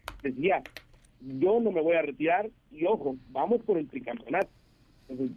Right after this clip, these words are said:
y creo que es un equipo que puede competir si lo mantienen como hasta ahora. Taylor Swift acaparó las miradas, tuvo abucheos por parte de la afición de los forty-niners,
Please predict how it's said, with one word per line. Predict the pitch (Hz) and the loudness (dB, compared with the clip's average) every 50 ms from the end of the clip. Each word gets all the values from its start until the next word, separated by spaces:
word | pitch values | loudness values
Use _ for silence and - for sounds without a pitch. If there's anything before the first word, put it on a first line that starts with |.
| - _ | -12 _
y | - 147 131 | -10 -10 -6
creo | - - 160 170 165 | -2 0 0 0 0
que | - 175 | 0 0
es | 165 | 2
un | 180 | 2
equipo | 170 131 139 170 - 185 | 2 2 0 0 0 2
que | 143 151 | 0 0
puede | 131 - 160 160 165 - | 2 4 4 4 4 2
competir | - 147 143 - 139 131 - 185 196 156 - | 2 0 0 0 -2 0 2 0 0 2 2
si | 160 | 2
lo | 143 135 | 4 6
mantienen | 131 127 123 120 - 151 151 156 147 135 | 4 4 2 2 0 2 2 2 2 0
como | - 127 127 | 0 0 0
hasta | 123 - - 139 | 0 2 2 4
ahora. | 147 165 180 185 - - - _ _ _ _ _ | 4 4 4 2 0 -4 -12 _ _ _ _ _
Taylor | - 196 214 214 202 175 - | -2 2 2 4 2 2 2
Swift | - 214 233 226 226 - - _ - - _ | 2 2 2 2 0 -8 -18 _ -20 -14 _
acaparó | - 143 139 - - - - 156 160 180 | -4 -4 0 0 -2 2 2 2 2 4
las | 190 175 151 | 2 2 0
miradas, | 151 151 165 175 185 196 196 196 - - _ _ _ - | 0 2 2 2 4 2 2 0 -2 -6 _ _ _ -6
tuvo | 214 208 196 | 0 2 4
abucheos | 170 156 151 143 131 - 180 170 | 4 4 2 -2 0 0 0 0
por | - - 147 131 | 2 0 -2 0
parte | - 165 160 - - 165 | 2 0 0 2 2 2
de | 147 139 135 | 2 4 2
la | 131 | 0
afición | 120 - 127 127 - 151 160 160 160 - - _ _ - _ - | -2 -2 -4 -2 0 2 2 2 2 -2 -6 _ _ -20 _ -4
de | 139 135 | -2 0
los | 135 131 131 | 0 -2 0
forty-niners, | - 160 151 147 139 139 147 160 170 175 185 202 196 | 2 2 4 4 4 2 2 0 0 0 0 -2 -4